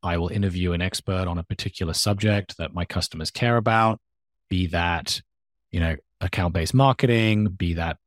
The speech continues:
marketing strategy more generally, be that, you know,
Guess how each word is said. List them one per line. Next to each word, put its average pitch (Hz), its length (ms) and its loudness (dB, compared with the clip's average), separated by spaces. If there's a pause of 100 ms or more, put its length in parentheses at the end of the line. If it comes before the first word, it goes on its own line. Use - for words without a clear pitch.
(100)
marketing 87 360 -2
strategy 85 440 -2
more 80 180 -4
generally, 98 640 4
be 87 220 -4
that, 80 260 -2 (200)
you 95 80 -4
know, 78 120 -2